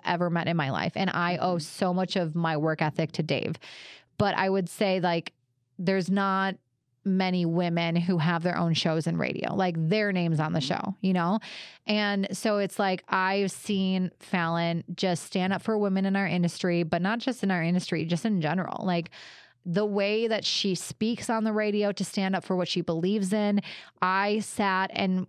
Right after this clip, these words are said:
Speaker 1: watched her for years until she got her own show in the afternoon. And I just admired everything she did because she is
Speaker 2: Mm-hmm.
Speaker 1: so good at what she does. And,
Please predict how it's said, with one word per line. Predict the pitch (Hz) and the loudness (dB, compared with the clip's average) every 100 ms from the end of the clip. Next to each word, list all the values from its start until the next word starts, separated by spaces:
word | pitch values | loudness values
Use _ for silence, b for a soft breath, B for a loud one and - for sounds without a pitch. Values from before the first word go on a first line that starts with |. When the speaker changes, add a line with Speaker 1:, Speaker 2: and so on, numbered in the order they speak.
| - | -4
Speaker 1:
watched | 180 185 190 - | 0 0 0 -2
her | - 190 | -2 -2
for | 190 | 0
years | 180 175 175 165 185 233 208 | -2 0 0 2 2 0 0
until | 180 185 | 0 2
she | 175 190 | 0 0
got | 180 180 | 0 2
her | 180 | 2
own | 165 165 | 2 0
show | 180 | 0
in | 175 | 0
the | 175 | 0
afternoon. | 165 180 165 170 233 B B B B | -2 -2 0 0 -2 B B B B
And | 196 190 | 0 0
I | 190 190 190 - | 2 0 0 -2
just | 185 208 202 - | -4 0 0 0
admired | - 180 180 175 180 180 | 0 2 2 2 2 2
everything | 175 170 165 | 2 2 2
she | - 175 | 0 0
did | - - | -2 -2
because | 170 180 165 | -2 0 0
she | - 180 | 2 0
is | 170 135 | 0 -2
Speaker 2:
Mm-hmm. | 180 | -2
Speaker 1:
so | 185 185 214 233 180 | 0 2 0 -2 -4
good | 202 196 | 0 0
at | 208 | 2
what | 214 | 0
she | 208 233 | 0 0
does. | 220 226 220 | 2 0 0
And, | - 185 | 0 2